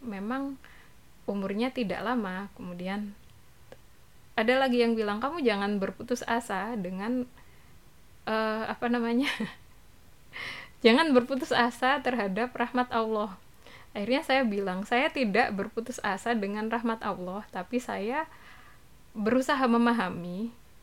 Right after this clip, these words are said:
hukum se-, sebab akibat gitu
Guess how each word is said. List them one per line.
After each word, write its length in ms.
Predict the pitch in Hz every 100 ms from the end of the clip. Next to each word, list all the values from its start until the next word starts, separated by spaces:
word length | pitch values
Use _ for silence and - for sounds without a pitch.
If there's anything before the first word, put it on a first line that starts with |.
| - - - - - -
hukum 320 | 214 - 240
se-, 160 | 247 214 -
sebab 400 | - 233 196 185 -
akibat 560 | 226 247 196 185 185 -
gitu 320 | 185 - 185